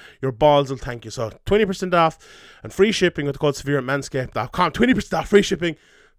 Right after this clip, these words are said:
code severe in May. Uh, happy Valentine's Day from Manscaped and from Severe M M A as well. So, Graham, <coughs> crazy night in the world of mixed martial arts last night. Um,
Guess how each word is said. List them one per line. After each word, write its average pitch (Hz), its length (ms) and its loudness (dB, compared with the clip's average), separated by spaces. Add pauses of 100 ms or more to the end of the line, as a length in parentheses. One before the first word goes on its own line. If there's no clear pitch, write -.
(140)
code 170 220 2
severe 143 340 -2
in 131 140 -6
May. 143 240 -2 (360)
Uh, 117 220 0
happy 151 220 -2
Valentine's 131 540 -4
Day 127 340 0
from 131 240 -8
Manscaped 202 420 0
and 285 220 0
from 220 320 0
Severe 170 560 0 (480)
M 175 160 2
M 165 120 0
A 147 300 2 (240)
as 135 420 -2 (140)
well. 113 380 -6
So, 220 340 2
Graham, 165 400 2 (640)
<coughs> - 340 0
crazy 220 380 6
night 196 460 2
in 180 80 -2
the 175 80 6
world 190 260 6
of 165 220 -6
mixed 175 220 -6
martial 180 300 -2
arts 170 220 0
last 170 300 -4
night. 165 300 0 (440)
Um, 139 640 2